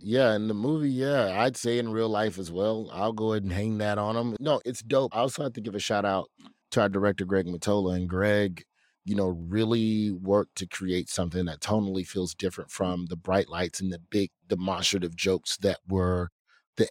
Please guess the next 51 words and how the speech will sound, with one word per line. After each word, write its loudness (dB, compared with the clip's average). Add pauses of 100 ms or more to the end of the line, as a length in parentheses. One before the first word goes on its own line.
eighties -2
Chevy 0
Chase 0
version -6
of -8
this -8
character. 2 (500)
And -6
so, 4
you -2
know, 2
it -2
plays 0
right 0
into -2
Jon 2
Hamm's 0
wheelhouse. 2 (180)
I'm 2
just 2
happy 4
I 4
got 2
to -6
play 2
a 2
cop 0
in -2
Boston 0
and -4
they 2
didn't 2
force 2
me 0
to 0
do 0
a 0
Boston 2
accent, -4
'cause -4
that 4
would -2
have -6
been -4
insulting. -8 (240)
That 4
would 4
have -4
been -2
very 0
terrible. -4